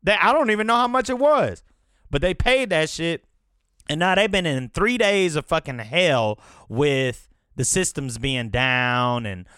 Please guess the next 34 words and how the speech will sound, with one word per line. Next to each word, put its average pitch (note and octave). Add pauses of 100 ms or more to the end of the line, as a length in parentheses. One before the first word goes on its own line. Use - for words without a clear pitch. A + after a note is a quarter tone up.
(220)
people F3
credit D3
card C#3+
information C#3
got B2+
hacked. C3
And, B2
like, C3+
this A3+
shit F3
is C3+
a A#2
major B2+ (460)
deal. A#2 (680)
And B2 (100)
ain't C3+ (420)
not A#2+
one D3
fucking C3+
news B2+
person G#2+
talking G2+
about D#2
it. - (400)
I B2
was B2
like, A2
"This B2
shit C3+
got E2+
wacky, G2+
bro. D#2 (800)
That's - (140)
insane." D3